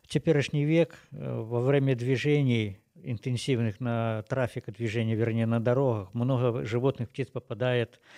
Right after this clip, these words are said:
под автомобили. А также электрическим током поражается. В суровые зимние условия многие погибают от голода. Всё это люди, знающие меня, собирают и приносят ко мне. Вот таким образом моя коллекция пополняется в основном.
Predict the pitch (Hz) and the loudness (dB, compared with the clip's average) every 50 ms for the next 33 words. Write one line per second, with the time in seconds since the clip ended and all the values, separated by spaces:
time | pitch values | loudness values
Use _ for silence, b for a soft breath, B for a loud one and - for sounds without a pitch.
0 | B B B - 127 107 127 110 98 - 127 120 120 123 120 117 117 104 92 92 | B B B -8 -4 -4 -4 -4 -4 -6 -4 -2 -2 -2 0 0 0 -2 -2 -6
1 | B B B B B B B B - 143 131 - - 135 135 131 107 131 139 131 | B B B B B B B B -12 -12 -8 -4 -2 -2 -2 0 0 2 2 2
2 | 117 113 - - 135 117 - - - 123 - - 127 - - 117 101 - 110 101 | 2 0 -2 -4 -4 -4 -6 -6 -6 -4 -4 -4 -4 -4 -6 -8 -8 -8 -8 -10
3 | 95 85 107 104 101 101 101 - - 123 120 - - 127 123 117 104 - - 139 | -8 -8 -6 -6 -6 -8 -10 -12 -12 -12 -10 -10 -10 -10 -10 -10 -10 -4 -2 2
4 | 127 135 139 135 131 135 139 135 131 127 127 123 123 123 120 120 120 113 95 101 | 4 4 4 4 6 6 6 6 6 6 6 6 6 4 4 4 2 0 0 0
5 | 127 131 123 127 123 123 123 120 - - 131 135 135 127 117 117 110 107 113 110 | 0 2 2 2 2 2 2 0 0 -2 0 2 4 4 4 2 2 0 0 0
6 | 107 98 113 104 - - 113 98 117 110 110 113 107 104 - 113 104 98 95 110 | 0 0 0 0 -2 -4 -4 -4 -4 -2 -2 -2 -2 -2 -4 -8 -8 -6 -4 -4
7 | 113 101 104 101 101 98 B B B B B B B B B B B B - - | -4 -4 -4 -6 -8 -12 B B B B B B B B B B B B -20 -20
8 | - - - - - - 151 160 156 143 123 - - 117 107 107 110 - - - | -20 -18 -14 -4 2 4 6 6 6 6 4 0 -2 -4 -4 -4 -4 -6 -10 -10
9 | - - - 120 127 139 127 107 117 120 120 117 113 - - 117 98 127 127 120 | -8 -6 -2 0 0 0 0 0 0 0 0 0 -2 -2 -4 -2 0 0 2 2
10 | 113 107 - - - 127 120 117 123 127 139 147 147 147 135 127 - _ _ _ | 0 0 -4 -4 -2 -2 0 0 2 2 2 0 0 -2 -4 -6 -12 _ _ _
11 | _ - - 123 104 120 123 135 147 151 147 143 139 131 - - _ _ - 131 | _ -16 -14 -8 -4 -2 0 2 2 4 4 2 2 0 -2 -8 _ _ -8 -6
12 | 117 - - _ - 117 120 127 123 113 - 120 - _ - 123 120 120 113 110 | -6 -6 -8 _ -6 -4 -2 -2 -2 -2 -4 -8 -12 _ -10 -8 -6 -4 -4 -2
13 | 107 110 - - - - 123 120 147 151 139 131 131 117 98 107 107 107 117 127 | -4 -4 -4 -6 -6 -4 -6 -4 -2 -2 -2 -2 -2 -2 -2 -4 -4 -2 -2 -2
14 | 123 - - 113 113 110 - - 113 - - - - 113 113 113 107 104 101 - | -2 -4 -4 -4 -4 -6 -6 -10 -14 -14 -12 -10 -8 -6 -4 -4 -4 -4 -6 -6
15 | - 107 110 120 104 - - 123 117 117 113 107 98 92 | -6 -2 -2 -2 -2 0 0 0 0 0 0 0 -2 -4